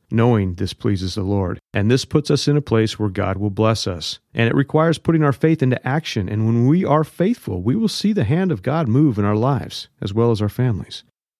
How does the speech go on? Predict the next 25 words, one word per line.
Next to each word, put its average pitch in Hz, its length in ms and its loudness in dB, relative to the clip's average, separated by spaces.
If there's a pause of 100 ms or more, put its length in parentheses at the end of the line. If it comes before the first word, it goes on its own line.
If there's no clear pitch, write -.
(280)
Ephesians 98 360 0
six 101 200 -2
sixteen, 110 480 0
"In 95 80 2
all 107 160 2
circumstances, 107 800 -2
take - 300 -2
up 185 160 0
the 180 80 -2
shield 131 400 0
of 139 60 -6
faith, - 480 -4 (120)
with 156 240 2
which 156 280 0
you 143 80 2
can 127 140 0
extinguish 117 680 0
all 120 220 2
the 120 80 0
flaming 110 400 0
darts 101 440 -2 (180)
of 95 100 -6
the 95 80 -6
evil 95 320 -4
one." 85 280 -10